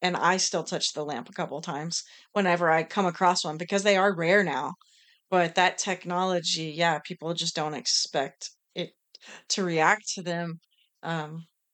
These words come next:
so yeah, good to see that kinda thing kinda coming back, and definitely check out the glow flowers. And I, I imagine we'll see some other shapes coming from Boscoyo as the year winds on. Um,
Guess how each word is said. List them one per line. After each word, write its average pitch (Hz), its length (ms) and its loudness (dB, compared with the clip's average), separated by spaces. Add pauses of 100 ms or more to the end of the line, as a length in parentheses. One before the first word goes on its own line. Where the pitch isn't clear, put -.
(340)
so - 140 -2
yeah, 240 180 6
good 247 200 -2
to 285 100 -6
see 269 220 0
that 220 220 4
kinda 208 220 0
thing 190 240 -4
kinda 180 300 -4
coming 170 480 -4
back, 170 400 4 (100)
and 165 240 -8 (300)
definitely 214 320 2
check 208 240 0
out 196 140 -2
the 185 100 -2
glow 175 280 4
flowers. 165 560 2
And 160 180 -6
I, 160 340 0 (460)
I 247 120 6
imagine 269 440 2
we'll 220 180 2
see 208 200 0
some 202 260 0
other 180 220 0
shapes - 600 2
coming 160 520 -4
from 160 260 -6
Boscoyo 131 760 -2 (100)
as 156 320 -2
the 160 80 -8
year 156 460 -4 (440)
winds 156 520 -4 (120)
on. 135 480 -4 (680)
Um, 147 460 -8